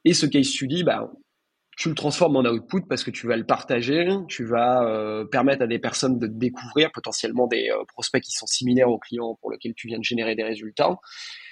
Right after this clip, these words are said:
Et cet output, donc ce case study, va te permettre de signer de nouveaux clients. Donc ça, c'est un exemple un peu plus classique où tu vas, euh, pareil, hein, tu mixes un peu, euh, référents et, euh, acquisition.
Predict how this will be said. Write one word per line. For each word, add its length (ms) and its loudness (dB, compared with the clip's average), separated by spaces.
Et 280 4
cet 300 2
output, 400 4
donc 220 0
ce 100 -2
case 200 0
study, 340 -2
va 140 6
te 60 -6
permettre 320 4
de 100 0
signer 280 0
de 60 0
nouveaux 200 2
clients. 220 -2
Donc 140 -6
ça, 80 -2
c'est 120 -4
un 60 2
exemple 280 4
un 40 0
peu 100 -4
plus 140 -8
classique 400 -2
où 100 -8
tu 180 -8
vas, 300 6
euh, 40 0
pareil, 360 2
hein, 100 -4
tu 160 -14
mixes 220 -4
un 120 -8
peu, 80 -4
euh, 1040 -2
référents 1080 6
et, 320 8
euh, 560 2
acquisition. 840 -4